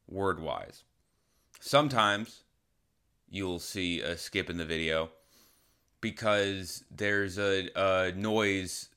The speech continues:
outside of my incredibly loud apartment. It's so funny that people are like, "Uh, you, stop cutting the videos. We wanna see the real," and then I stop cutting the videos and you just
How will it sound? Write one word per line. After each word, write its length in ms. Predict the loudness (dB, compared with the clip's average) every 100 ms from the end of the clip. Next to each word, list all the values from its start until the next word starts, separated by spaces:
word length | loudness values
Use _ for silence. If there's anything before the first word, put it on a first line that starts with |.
| _
outside 560 | 2 2 2 -2 -2 -2
of 140 | -4
my 180 | -4 -4
incredibly 480 | -4 -2 0 0 -4
loud 300 | -2 -4 -4
apartment. 420 | -4 -2 -2 -2
It's 180 | -4 -2
so 200 | -2 0
funny 240 | 0 0
that 140 | 0 -2
people 280 | -6 -6 -6
are 80 |
like, 300 | -4 -4 -6 -12 -20 _ _ _ -12 -6
"Uh, 160 | -4 -4
you, 220 | -8 -10
stop 580 | -8 -2 2 4 2 -2
cutting 340 | -6 -4 -2 -4
the 60 |
videos. 460 | -4 -2 -2 -4 -4
We 140 | -4
wanna 200 | -2 -4
see 180 | -4 -6
the 120 | -6
real," 320 | -4 -2 -2 -2
and 160 | -2
then 320 | 0 0 -4 0
I 140 | 0
stop 260 | 2 0 0
cutting 220 | -2 -4
the 40 | -4
videos 420 | -4 -4 -4 -6
and 80 | -8
you 60 |
just 320 | -8 -12 -14